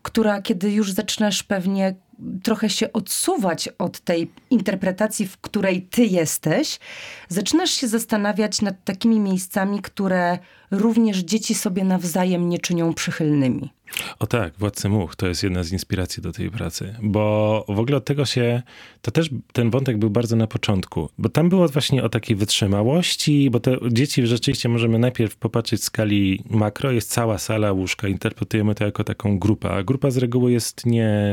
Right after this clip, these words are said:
Speaker 2: nie osobowa, tylko po prostu jest
Speaker 1: Mhm.
Speaker 2: całością. Potem patrzymy w takiej mniejszej skali, to prace między sobą w-, są w jakichś układach dwójkowych bądź
Speaker 1: Mhm.
Speaker 2: trójkowych i powstają takie podgrupy. A potem jeszcze patrzymy w skali mikro, że każde z dzieci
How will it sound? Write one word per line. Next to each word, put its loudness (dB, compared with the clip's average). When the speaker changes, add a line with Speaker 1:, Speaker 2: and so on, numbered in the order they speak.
Speaker 2:
nie 2
osobowa, 0
tylko -4
po -2
prostu 0
jest 2
Speaker 1:
Mhm. -2
Speaker 2:
całością. -2
Potem 2
patrzymy 2
w -8
takiej 2
mniejszej 4
skali, 0
to 0
prace 0
między 4
sobą 0
w-, -2
są 0
w -2
jakichś -2
układach -2
dwójkowych 0
bądź 0
Speaker 1:
Mhm. -8
Speaker 2:
trójkowych 2
i 0
powstają 0
takie 0
podgrupy. 0
A 0
potem 2
jeszcze 0
patrzymy 0
w -2
skali 0
mikro, 0
że 0
każde 2
z -2
dzieci 0